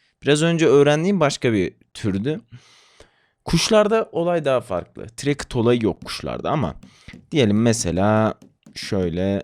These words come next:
timsah. Bakın yüzde yüz öğrenmişim. American, American alligator.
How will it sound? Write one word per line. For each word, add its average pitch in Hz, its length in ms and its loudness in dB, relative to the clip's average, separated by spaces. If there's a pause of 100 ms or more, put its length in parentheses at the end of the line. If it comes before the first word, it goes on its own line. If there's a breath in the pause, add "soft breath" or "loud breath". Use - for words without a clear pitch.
timsah. 113 640 -4
Bakın 98 320 -6
yüzde 113 360 -2
yüz 113 220 2
öğrenmişim. 92 760 -2 (100)
American, 107 600 -2 (760)
American 113 720 -2 (140)
alligator. 101 840 -6